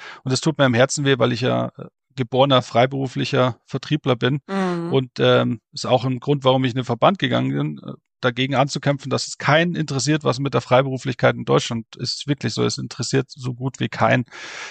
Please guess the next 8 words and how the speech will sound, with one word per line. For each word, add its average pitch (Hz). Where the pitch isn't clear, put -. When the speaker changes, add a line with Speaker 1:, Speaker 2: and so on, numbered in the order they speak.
Speaker 1:
in 135
der 131
Politik, 127
äh, 123
was 120
hier 135
passiert. 131
Und 117